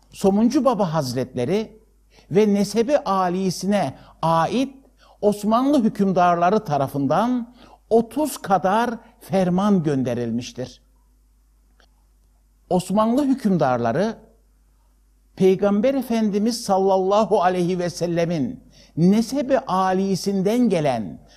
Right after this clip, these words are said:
bu mümtaz şahsiyetlere bu bölgedeki bulunan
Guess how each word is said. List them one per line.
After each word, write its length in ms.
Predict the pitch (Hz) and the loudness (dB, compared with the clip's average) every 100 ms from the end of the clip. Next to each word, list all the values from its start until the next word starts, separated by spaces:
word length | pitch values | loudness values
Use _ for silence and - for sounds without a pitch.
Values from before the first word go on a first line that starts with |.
| - | -6
bu 440 | 196 294 247 147 - | 2 4 4 2 -2
mümtaz 880 | 147 196 208 - 190 262 214 131 - - _ | 0 2 2 0 -4 -2 0 -2 -10 -20 _
şahsiyetlere 1300 | - - 156 - - 151 156 151 147 185 240 - - _ - - | -14 -6 -6 -6 -8 -4 -4 -4 -2 0 -2 -4 -14 _ -20 -4
bu 360 | 170 302 226 | 2 4 4
bölgedeki 1080 | 180 202 190 196 180 202 202 254 247 143 143 | 4 4 4 0 2 0 0 2 2 2 0
bulunan 760 | 165 165 151 175 254 262 254 | 2 2 0 2 2 0 -6